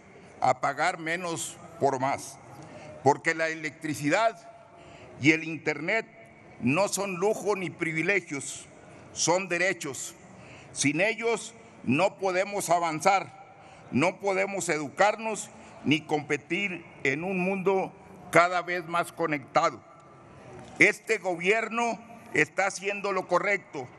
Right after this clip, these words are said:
Estamos garantizando que cada familia tenga acceso a servicios esenciales. Con esta reforma ponemos fin a las desigualdades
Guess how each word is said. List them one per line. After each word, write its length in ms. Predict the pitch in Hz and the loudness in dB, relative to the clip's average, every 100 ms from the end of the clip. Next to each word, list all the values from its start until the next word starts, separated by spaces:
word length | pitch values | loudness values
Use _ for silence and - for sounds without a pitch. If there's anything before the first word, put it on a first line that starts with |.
| - - - - | -20 -20 -20 0
Estamos 580 | 143 139 - 185 208 196 | 2 2 2 0 0 -6
garantizando 1000 | 175 165 156 135 143 185 208 196 214 185 - - - - | -2 0 -2 -4 -2 2 2 0 -4 -4 -8 -20 -20 -20
que 240 | - 151 - | -8 -8 -2
cada 300 | 170 208 196 | 0 0 -2
familia 540 | 170 160 196 202 196 | -4 -6 -4 -4 -2
tenga 680 | 196 202 190 190 185 - - | -4 -4 -2 -2 -2 -8 -8
acceso 760 | - 147 - 202 196 202 190 185 - - - | -6 -6 -2 -2 -2 -4 -8 -8 -14 -20 -4
a 220 | - 156 165 | 0 0 0
servicios 720 | 160 143 156 196 185 185 175 | -4 -4 -2 -2 -2 -2 -2
esenciales. 920 | 170 175 147 165 196 151 131 - - - - - - - - | -4 -6 -2 2 2 0 -10 -14 -20 -20 -20 -20 -20 -20 0
Con 220 | 147 165 | 2 4
esta 340 | 214 - - 214 | 2 0 0 0
reforma 760 | 175 - 180 214 208 220 196 - - - - - | 0 -2 0 2 2 0 0 -12 -20 -20 -20 0
ponemos 500 | - 147 180 214 208 - | 4 4 2 0 -2 -2
fin 260 | 185 208 | 0 2
a 60 | 202 | 2
las 280 | 190 175 147 | 2 -2 -4
desigualdades 1040 | 151 - 143 143 147 139 196 202 190 - | -6 -4 -2 0 0 2 0 0 -2 -6